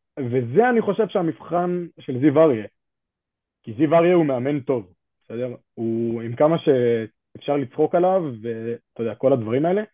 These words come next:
הוא מאמן טוב, הוא מאמן שיודע את העבודה, והוא גם הרבה שנים בתוך המערכת של הפועל ירושלים. אמ, אם אני לא טועה, הוא המאמן הכי ותיק בליגה, כאילו, באותה קבוצה, אמ,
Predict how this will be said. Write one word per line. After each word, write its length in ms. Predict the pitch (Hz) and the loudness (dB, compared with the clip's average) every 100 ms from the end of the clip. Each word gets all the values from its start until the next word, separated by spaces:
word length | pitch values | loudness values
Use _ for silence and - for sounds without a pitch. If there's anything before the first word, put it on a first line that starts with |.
| _ _ _ - | _ _ _ -12
הוא 100 | 117 | -6
מאמן 280 | 113 160 | -2 0
טוב, 240 | 131 160 170 | 2 0 2
הוא 80 | 139 | -2
מאמן 320 | 117 123 147 | -4 -6 -4
שיודע 300 | 131 117 135 | -4 -2 -2
את 120 | 143 | -2
העבודה, 320 | 170 180 214 233 _ _ _ _ _ 113 | -2 -2 -4 -8 _ _ _ _ _ -12
והוא 140 | 117 | -10
גם 140 | 120 - _ | -10 -14 _
הרבה 340 | 120 110 117 175 | -12 -6 0 0
שנים 340 | - 151 165 | 4 4 4
בתוך 240 | 123 - 143 | 4 2 2
המערכת 560 | 123 113 139 147 151 - _ _ | 0 0 0 2 0 -2 _ _
של 200 | - 113 | -16 -14
הפועל 220 | 107 139 | -2 2
ירושלים. 500 | 135 113 113 117 101 95 _ _ _ _ _ _ _ _ 120 | 2 0 -4 -6 -6 -14 _ _ _ _ _ _ _ _ -8
אמ, 300 | 110 110 110 _ _ _ - _ 156 | -6 -6 -8 _ _ _ -20 _ 4
אם 180 | 156 | 6
אני 80 | 170 | 8
לא 100 | 165 165 | 6 8
טועה, 140 | 165 | 6
הוא 80 | 156 | 6
המאמן 380 | 131 123 139 131 | 4 4 4 2
הכי 240 | - 147 | 2 0
ותיק 500 | 131 123 135 127 _ _ _ _ _ _ _ _ - | 2 2 2 0 _ _ _ _ _ _ _ _ -12
בליגה, 680 | 113 113 151 165 185 185 196 - _ | -6 0 2 2 0 -2 -6 -12 _
כאילו, 280 | 117 113 113 | -14 -12 -8
באותה 320 | 117 113 143 | -6 0 0
קבוצה, 460 | 110 117 131 170 240 _ _ _ _ _ _ _ _ _ _ _ _ _ | 0 -2 2 2 2 _ _ _ _ _ _ _ _ _ _ _ _ _
אמ, 360 | 135 120 120 | -6 -4 -2